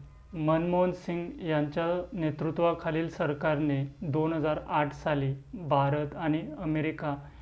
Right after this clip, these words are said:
यांच्यामध्ये ऐतिहासिक अणुकरार घडवून आणला. या अनुकर-, करारासाठी सरकारमधीलच काही पक्षांचा विरोध होता. हा सर्व विरोध जुगारून सरकारने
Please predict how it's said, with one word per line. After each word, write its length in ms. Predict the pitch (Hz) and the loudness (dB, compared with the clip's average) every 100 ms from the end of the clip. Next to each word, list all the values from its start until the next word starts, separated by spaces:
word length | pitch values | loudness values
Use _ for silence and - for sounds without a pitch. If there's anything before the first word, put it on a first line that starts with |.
| - - | -20 -8
यांच्यामध्ये 720 | 165 151 143 160 156 156 143 147 - | -2 0 0 0 0 2 0 -2 -4
ऐतिहासिक 800 | 175 147 143 165 160 156 156 147 - - | -2 0 0 0 0 -2 -6 -6 -8 -2
अणुकरार 600 | 156 151 160 170 151 147 | 0 0 0 0 2 0
घडवून 500 | - 151 151 139 143 | 0 -2 0 2 2
आणला. 380 | 143 135 127 127 - - - - - - - 160 | 2 2 0 -4 -10 -20 -20 -20 -20 -20 -10 0
या 320 | 135 156 180 | 6 6 6
अनुकर-, 600 | 170 165 160 160 165 180 | 4 -2 -2 -2 0 -2
करारासाठी 1120 | 180 170 156 156 165 151 165 143 143 143 143 - - - | 0 2 4 2 0 0 -2 -4 -2 -2 -4 -14 -20 -4
सरकारमधीलच 1080 | 165 139 165 156 160 156 151 156 147 147 - | -2 0 0 0 2 0 0 -2 -2 -6 -10
काही 220 | - 151 151 | -4 -2 0
पक्षांचा 600 | 165 151 - 156 147 160 | -2 -2 -2 -2 0 -4
विरोध 440 | 160 151 147 147 | -4 -2 0 2
होता. 420 | 143 139 143 135 - - - - - - | 0 -2 -6 -10 -14 -20 -20 -20 -20 -18
हा 200 | - 156 | -2 0
सर्व 420 | 151 185 175 175 | 2 2 4 4
विरोध 300 | 170 156 156 | 4 2 0
जुगारून 680 | 147 135 147 147 151 143 143 147 - - - - - - | 0 0 2 4 4 2 0 -2 -12 -20 -20 -20 -12 -4
सरकारने 760 | 143 139 151 147 156 151 156 | -2 0 0 0 0 -2 -4